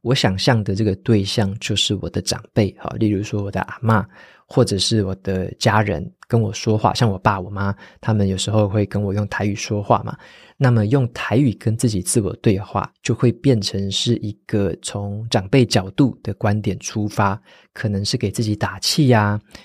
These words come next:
可能是给自己的一些信心喊话之类的。好，那就用台语的话跟自己讲，就会让我联想到长辈对我说话的那种情景。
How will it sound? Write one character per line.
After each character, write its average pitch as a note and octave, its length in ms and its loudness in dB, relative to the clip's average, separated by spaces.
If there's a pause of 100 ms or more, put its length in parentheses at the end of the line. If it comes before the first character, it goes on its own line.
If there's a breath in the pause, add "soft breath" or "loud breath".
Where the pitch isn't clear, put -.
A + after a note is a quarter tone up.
(120)
可 - 160 -4
能 G2 240 0
是 A#2+ 200 -2
给 G2 240 -4
自 A#2 140 -2
己 G2+ 200 -4
的 G2 160 -6
一 G#2+ 60 -2
些 G#2+ 280 0
信 A#2 220 2
心 A2 200 -2
喊 - 200 -12
话 A#2+ 240 2
之 - 180 -2
类 B2+ 240 4
的。 - 160 -8 (340 soft breath)
好， F#3+ 120 -4
那 A2+ 120 2
就 G#2 140 -2
用 G2+ 260 -2
台 - 200 -2
语 A#2 160 4
的 G#2 100 -4
话 G2+ 160 -2
跟 G#2 160 -2
自 G#2 80 -4
己 G2+ 120 -4
讲， - 300 -6
就 - 120 -8
会 A2 100 0
让 G#2 180 0
我 G2+ 160 -4 (320 loud breath)
联 G#2 180 4
想 G2+ 240 2
到 G2+ 280 0 (220)
长 F#2 240 -4
辈 A2+ 220 4
对 - 180 0
我 F#2+ 120 -4
说 G#2 240 -4
话 G2+ 200 -2
的 - 120 -10
那 G2+ 80 -8
种 G2 200 -6
情 G2 260 -6
景。 - 180 -6